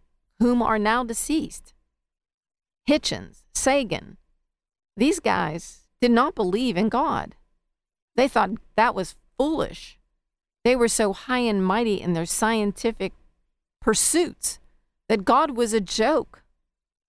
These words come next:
Well, guess what? The scripture says here, "I will destroy the wisdom of the wise and bring to nothing the understanding of the prudent."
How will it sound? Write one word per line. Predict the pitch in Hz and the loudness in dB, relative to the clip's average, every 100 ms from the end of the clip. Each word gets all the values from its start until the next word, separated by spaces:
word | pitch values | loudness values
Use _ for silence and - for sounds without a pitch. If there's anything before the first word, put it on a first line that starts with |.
| _ - | _ -4
Well, | 247 | -2
guess | 240 302 - | 2 0 0
what? | 226 254 - - _ _ _ _ _ _ _ _ _ _ _ _ | -2 -2 -2 -10 _ _ _ _ _ _ _ _ _ _ _ _
The | 185 | -8
scripture | - 320 302 226 | -2 -2 -2 -4
says | - 214 196 | 0 0 -2
here, | 226 196 - | -4 -8 -2
"I | 262 | 0
will | 311 196 | 0 -2
destroy | 170 - - 254 196 | -4 -10 -8 -2 -2
the | 165 | -2
wisdom | 160 185 175 180 | -4 -4 -2 -4
of | 170 | -4
the | |
wise | 170 208 196 | -2 -2 -2
and | 170 | -4
bring | 165 233 | -2 -2
to | 208 | -2
nothing | 180 214 247 170 | -4 -4 -6 -8
the | 165 | -6
understanding | 175 208 185 185 185 165 | -4 -6 -6 -4 -4 -6
of | |
the | - | -10
prudent." | - 247 190 - | -6 -2 -2 -6